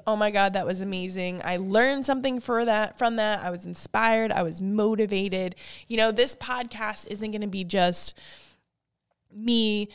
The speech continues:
It's not gonna be just the Pouches and the Mahaneys. We're gonna bring other people in it, but it, it's not gonna be just one topic. We're gonna bring a whole mix. It's gonna be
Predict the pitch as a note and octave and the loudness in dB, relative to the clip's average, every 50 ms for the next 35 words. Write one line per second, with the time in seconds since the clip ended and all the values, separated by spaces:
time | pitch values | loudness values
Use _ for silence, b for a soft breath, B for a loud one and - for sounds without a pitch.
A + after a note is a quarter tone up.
0 | B B - - A3 G#3 G#3+ A3 A3+ A#3 G#3 A3+ G#3 G#3 - - - b b b | B B -6 -2 -2 -2 0 0 -2 -2 -2 -2 -2 -2 -4 -6 -10 b b b
1 | b b b _ _ _ _ - - G3 G3+ G3+ G#3 G#3 - - G#3 G#3 G3 G3 | b b b _ _ _ _ -12 -10 -4 0 2 2 2 2 0 -2 -2 -2 -4
2 | G3 G3 G3+ F#3+ E3 G3+ G3+ G3 G3 F#3+ F#3 F#3+ F#3 F#3 F#3+ F3+ - - F#3+ G3+ | -4 -4 -6 -6 -4 -4 -4 -2 -2 -2 -4 -4 -4 -6 -6 -8 -10 -8 -6 -4
3 | G#3 A#3 A#3 A3+ A3+ G#3+ G#3+ G#3+ A3 G3+ - G3+ F#3+ F#3+ F#3+ - - G3 F#3+ F#3 | -2 -2 -2 0 0 0 0 -2 -2 -4 -6 -6 -4 -4 -4 -4 -2 -2 -2 -2
4 | F#3 F3+ - - - G#3+ G3 F#3+ F3 - - F#3+ F#3 - - A3+ B3+ C4 C#4 C4+ | -2 -4 -4 -6 -4 -2 -2 -2 -2 -4 -6 -8 -6 -2 -2 -2 -2 -2 -4 -4
5 | B3 A3+ A3 F#3+ G#3 G3 F#3 - - - - F#3 F#3+ F3+ F3 F3+ F3 - - - | -4 -4 -4 -4 -4 -4 -4 -4 -6 -6 -6 -2 0 0 0 -2 -4 -10 -12 -12
6 | - - - - - G#3 - G#3 A#3+ C4 E4 F4 F4 D4 C#4+ C4 A#3 G3+ - - | -12 -14 -14 -16 -18 -10 -4 -4 -2 -2 -2 -2 -2 0 0 0 0 -2 -4 -4
7 | F#3+ F#3 F3+ E3 B2+ G2+ - - - - A3+ A#3 - D#4+ D4 C#4 B3+ B3+ A#3 G#3 | -4 -4 -4 -6 -10 -12 -12 -10 -8 -6 -6 -6 -4 -4 -4 -2 -2 -2 -2 -2
8 | F#3+ - | -4 -6